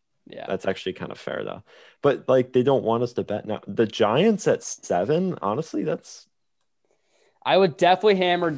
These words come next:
Speaker 1: over ten for the Browns.
Speaker 2: Definitely.
Speaker 1: Um, what else would I do on here?
Speaker 2: I might
Speaker 1: Um,
Speaker 2: go under eight and a half for the Steelers.
Speaker 1: I would probably, I don't, the Jaguars are weird, but I'm kinda leaning under the six and a half.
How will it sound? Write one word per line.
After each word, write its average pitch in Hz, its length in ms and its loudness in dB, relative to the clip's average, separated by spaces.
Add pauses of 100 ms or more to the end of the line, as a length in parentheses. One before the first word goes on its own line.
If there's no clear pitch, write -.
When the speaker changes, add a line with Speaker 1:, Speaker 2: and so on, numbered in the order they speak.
(140)
Speaker 1:
over 156 260 0
ten 139 360 -2
for 135 100 -10
the 123 80 -8
Browns. 120 760 -6 (520)
Speaker 2:
Definitely. 127 400 0
Speaker 1:
Um, 117 100 -14 (1500)
what 156 200 0
else 117 260 0
would - 80 -12
I - 80 -10
do - 180 -12
on 123 140 -12
here? 123 340 -6 (340)
Speaker 2:
I 147 160 4
might 165 160 8
Speaker 1:
Um, 160 80 4
Speaker 2:
go 143 200 4
under 127 240 2
eight 101 180 2
and 98 100 -2
a 90 60 0
half 87 480 -2
for 82 80 -6
the 76 80 -4
Steelers. 78 640 -8 (1200)
Speaker 1:
I 165 100 6
would 302 280 4
probably, 156 840 2 (120)
I 175 80 -10
don't, 202 260 -6
the 139 100 0
Jaguars 226 480 6
are 139 40 2
weird, 127 360 4
but 131 80 -4
I'm 127 120 -2
kinda 175 220 -2
leaning 202 300 0
under 131 320 0
the 110 140 -8
six - 300 -10
and 113 80 -10
a - 40 -16
half. - 500 -14